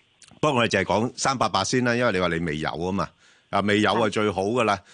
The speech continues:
Speaker 1: 嗱，咁未有呢，其實我自己覺得呢，個市又唔使話睇得咁悲觀嘅吓。咁啊，只不過係呢，暫時真係要忍忍手，吓，因為個大市未見底吖嘛。咁如果大市見底嘅話呢，我自己會捕捉嘅。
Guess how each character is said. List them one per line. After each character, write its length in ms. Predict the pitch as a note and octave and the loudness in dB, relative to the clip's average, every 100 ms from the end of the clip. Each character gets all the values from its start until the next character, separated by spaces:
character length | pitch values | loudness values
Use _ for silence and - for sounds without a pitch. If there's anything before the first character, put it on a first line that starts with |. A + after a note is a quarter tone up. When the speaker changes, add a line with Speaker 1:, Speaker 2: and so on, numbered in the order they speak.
| - - | -20 -8
Speaker 1:
嗱， 180 | - F#2 | -2 0
咁 140 | A2 E3+ | 0 0
未 140 | C3 | 2
有 200 | A2+ A#2 | 2 2
呢， 160 | D#3 D3+ | 0 -2
其 140 | G#2 | -2
實 120 | G2 - | -2 -4
我 240 | E2+ F2+ A#2 | -2 -2 0
自 120 | G#2+ | 0
己 80 | C3 | 0
覺 140 | A2+ G2 | -2 -2
得 80 | A2+ | -2
呢， 100 | B2 | -2
個 80 | A2 | -2
市 200 | F#2+ - | -4 -4
又 180 | F2 E2 | -4 -4
唔 440 | D2+ C2+ C#2 C2+ C#2+ | -4 -10 -14 -14 -10
使 120 | - D#2 G#2+ | -8 -4 -4
話 140 | F#2 | -4
睇 200 | - D#2+ | -6 -8
得 120 | E2+ - | -8 -10
咁 300 | - D2+ D#2 D2 | -10 -10 -8 -2
悲 220 | F#2 F2+ | 0 0
觀 340 | D#2+ F2 D#2+ D#2 | -2 -4 -4 -6
嘅 120 | - | -2
吓。 220 | E2 F2+ - - - - | -2 -2 -8 -20 -8 -2
咁 180 | A#2 | 2
啊， 120 | G#2+ F#2 | 2 0
只 160 | G2+ | 0
不 120 | G#2+ B2 | -2 0
過 140 | G2 | 0
係 100 | F#2 | 2
呢， 100 | G#2+ | 0
暫 300 | - F2 G#2 | 0 0 0
時 120 | F#2+ | -2
真 100 | F2+ C#3+ | 0 0
係 40 | |
要 120 | G#2 | 0
忍 140 | G2 F#2 | 0 -2
忍 160 | G2+ | -2
手， 240 | G#2+ D#2+ - - | -2 -4 -6 -4
吓， 120 | G2 | -2
因 60 | C3+ | 0
為 80 | |
個 100 | C3 | -2
大 160 | F2+ D#2+ | -4 -6
市 160 | D#2+ F2 | -6 -6
未 120 | E2 | -6
見 260 | F#2+ F2+ | -4 -4
底 60 | E2+ D2+ | -2 -2
吖 60 | F#2 | 0
嘛。 160 | G2 - - - - | 0 -2 -8 -20 -6
咁 80 | - F3 B2 | -2 2 2
如 40 | |
果 80 | D#3+ - | 2 0
大 220 | F#2+ G2+ | -2 0
市 240 | - A#2 | -2 -4
見 340 | A2+ B2+ A#2 A#2 | -2 -2 -2 0
底 80 | |
嘅 240 | E2+ B2 B2 | 0 2 2
話 100 | G2 | 2
呢， 120 | A#2+ - | -2 -2
我 180 | F#2 | -2
自 80 | A2 | 0
己 60 | B2+ | 0
會 120 | B2+ | 0
捕 220 | F#2 E2 | -4 -4
捉 160 | F2 | -4
嘅。 100 | A2 | -4